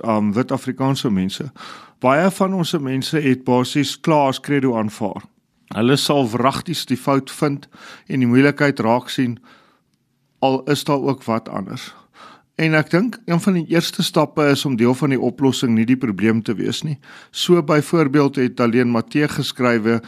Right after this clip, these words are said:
dat die wêreld bestaan uit deurmekaarmakers en aan die kantmakers. En solank die aan die kantmakers in die meerderheid is, gaan dit goed, en solank die deurmekaarmakers of die omkrappers in die meerderheid is, gaan dit nie so goed nie. So jy moet sorg dat jy deel is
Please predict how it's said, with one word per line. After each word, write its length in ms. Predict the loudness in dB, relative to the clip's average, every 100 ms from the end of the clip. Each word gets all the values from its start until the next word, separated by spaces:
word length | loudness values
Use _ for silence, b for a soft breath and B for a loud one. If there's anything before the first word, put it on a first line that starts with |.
| B -8
dat 340 | -2 -2 -2 -10
die 160 | -6 0
wêreld 400 | 0 0 -2 -4
bestaan 540 | -4 0 0 0 -4 B B _
uit 340 | 0 0 0 -2
deurmekaarmakers 1080 | 0 0 0 0 0 0 0 0 -4 -6 b b
en 140 | -2
aan 140 | -2 -2
die 80 |
kantmakers. 760 | -2 -2 -2 -2 -4 -4 -10 -12 B B
En 140 | -4
solank 360 | 0 2 2 0
die 120 | 0
aan 160 | 2 0
die 60 | 0
kantmakers 680 | -2 -2 -2 -2 -2 -6
in 60 | -4 -2
die 40 |
meerderheid 440 | 0 2 2 0
is, 180 | 0 -2 -2
gaan 160 | -4 -4
dit 80 |
goed, 240 | -2 -2 -2 B B
en 140 | -6
solank 340 | -2 -2 0 0
die 60 | 2
deurmekaarmakers 920 | 2 0 2 2 2 0 -2 -2 -8
of 100 | -6
die 100 | -6
omkrappers 680 | -4 -4 0 0 0 -4 -6
in 140 | -4 0
die 40 |
meerderheid 480 | 0 0 0 -2 0
is, 200 | -2 -4 B B
gaan 160 | -4 -2
dit 120 | -2 -2
nie 60 |
so 160 | -2 -4
goed 200 | -6 -8
nie. 100 | -4
So 100 | 2
jy 140 | 4 4
moet 180 | 2
sorg 320 | 0 0 -2 -6 B B -4
dat 160 | 0
jy 240 | 0 2 2
deel 340 | 2 4 4 2
is 160 | 0